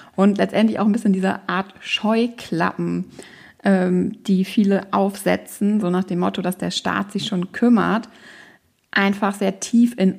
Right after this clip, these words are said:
uns und auch in der Gesellschaft so verankert ist. Und das ist auch nachvollziehbar, wenn man eben, ja, sich auch nochmal so die Generation, zumindest meiner Eltern beispielsweise mal so anguckt, also zu der Zeit,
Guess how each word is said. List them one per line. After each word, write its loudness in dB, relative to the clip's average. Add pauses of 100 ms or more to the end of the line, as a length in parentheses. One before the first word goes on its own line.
uns 2
und 0
auch -2
in 4
der 0
Gesellschaft -4
so -4
verankert -4
ist. -10
Und 0 (160)
das -8
ist -6
auch -4
nachvollziehbar, -4 (520)
wenn 4
man 4
eben, 2
ja, 0
sich -8
auch -2
nochmal 2
so -4
die -4
Generation, -2
zumindest -4
meiner -2
Eltern -2
beispielsweise -2
mal 0
so -4
anguckt, -4
also -2
zu -10
der -8
Zeit, -6